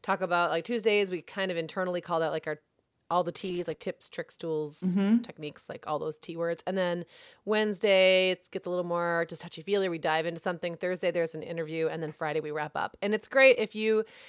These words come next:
Speaker 1: if you like that continuity of having the same people. You know how you
Speaker 2: Mm-hmm.
Speaker 1: really get into, like, a show or something
Speaker 2: Like
Speaker 1: and
Speaker 2: a
Speaker 1: you wish
Speaker 2: morning show or, like, you
Speaker 1: Yeah.
Speaker 2: know, yeah.
Speaker 1: And you want more. It's like you, those people become part of your day. So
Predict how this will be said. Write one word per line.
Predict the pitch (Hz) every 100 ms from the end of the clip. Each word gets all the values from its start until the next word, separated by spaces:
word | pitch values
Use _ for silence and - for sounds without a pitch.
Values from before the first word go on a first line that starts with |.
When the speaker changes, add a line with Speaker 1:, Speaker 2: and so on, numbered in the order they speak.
| -
Speaker 1:
if | 196
you | 214
like | 196
that | 196 -
continuity | 208 196 170 175 190
of | 190
having | 165 165 170
the | 160
same | 175 170
people. | 170 180 185 175 175
You | 226
know |
how | 339
you | 330
Speaker 2:
Mm-hmm. | 214
Speaker 1:
really | 208 196
get | 180
into, | 180 190 214
like, | 196 180
a |
show | 170 185 180
or | 180
something | 180 185 185
Speaker 2:
Like | 170
Speaker 1:
and | 220
Speaker 2:
a |
Speaker 1:
you | 233
wish | 311
Speaker 2:
morning | 185
show | - 139 131
or, | - 175
like, |
you | 571 494
Speaker 1:
Yeah. | 233 185 170
Speaker 2:
know, | 202 _ -
yeah. | 190
Speaker 1:
And | 294
you | 311
want | 359 277
more. | 339 254
It's | 196 -
like | 214 220
you, |
those | 214 208
people | 247 233
become | 202 214 190
part | 185 185
of |
your | 175
day. | 170 151
So | 202